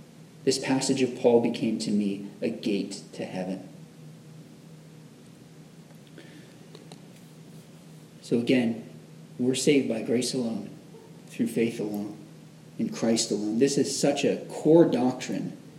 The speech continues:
that the Anglican theologian J I Packer said, "A church that lapses from justification by faith can scarcely be called Christian at all." And Acts fifteen is the story of the early church getting this doctrine straight once and for all.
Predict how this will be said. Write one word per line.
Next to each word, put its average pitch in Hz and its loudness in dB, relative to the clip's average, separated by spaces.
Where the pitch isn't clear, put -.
that 127 0
the 131 10
Anglican 131 8
theologian 117 6
J 117 6
I 110 0
Packer 117 -2
said, 101 2
"A 85 0
church 185 2
that 98 2
lapses 143 2
from 104 0
justification 117 0
by 98 0
faith 113 0
can 143 2
scarcely 165 4
be 131 4
called 117 0
Christian 101 -4
at - -10
all." - -2
And 139 4
Acts 185 4
fifteen 220 12
is 170 8
the 180 12
story 226 12
of 185 12
the 185 8
early 226 12
church 208 12
getting 226 12
this 226 12
doctrine 214 10
straight 262 12
once 208 10
and 208 10
for 233 12
all. 262 12